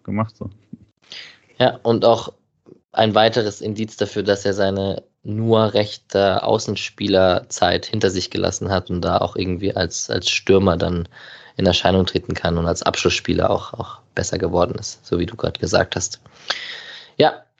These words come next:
Speaker 2: äh, Chicos Ballgewinn muss man natürlich nochmal extra erwähnen. Der war auch stark, äh, mit der Grätsche gegen Bellingham.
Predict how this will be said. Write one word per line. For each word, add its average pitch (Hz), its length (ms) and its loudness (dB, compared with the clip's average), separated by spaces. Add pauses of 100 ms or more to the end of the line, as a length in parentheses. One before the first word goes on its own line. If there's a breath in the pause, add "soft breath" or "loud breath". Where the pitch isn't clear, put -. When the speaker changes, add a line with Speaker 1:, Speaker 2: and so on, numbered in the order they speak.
(120)
Speaker 2:
äh, 135 240 6
Chicos 165 440 4
Ballgewinn 147 380 6
muss 139 140 0
man 139 80 0
natürlich 127 240 -2
nochmal 120 240 -2
extra - 240 0
erwähnen. 113 360 0
Der 107 120 2
war 101 80 0
auch 104 100 0
stark, 98 460 2
äh, 98 180 0
mit 98 180 0
der 95 100 2
Grätsche 98 380 0
gegen 90 200 0
Bellingham. 90 480 0